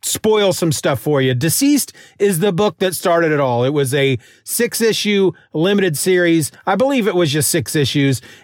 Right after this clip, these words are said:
It was, for all intents and purposes, it's a zombie book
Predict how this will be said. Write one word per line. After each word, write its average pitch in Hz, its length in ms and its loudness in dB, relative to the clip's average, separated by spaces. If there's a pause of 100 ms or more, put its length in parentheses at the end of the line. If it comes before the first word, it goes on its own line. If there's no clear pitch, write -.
(140)
It 220 420 0 (240)
was, 190 640 0 (440)
for - 260 -4
all 269 180 2
intents 247 380 0
and 220 100 -2
purposes, 208 540 0
it's 175 140 -2
a 165 100 2
zombie 135 400 0
book 107 360 -4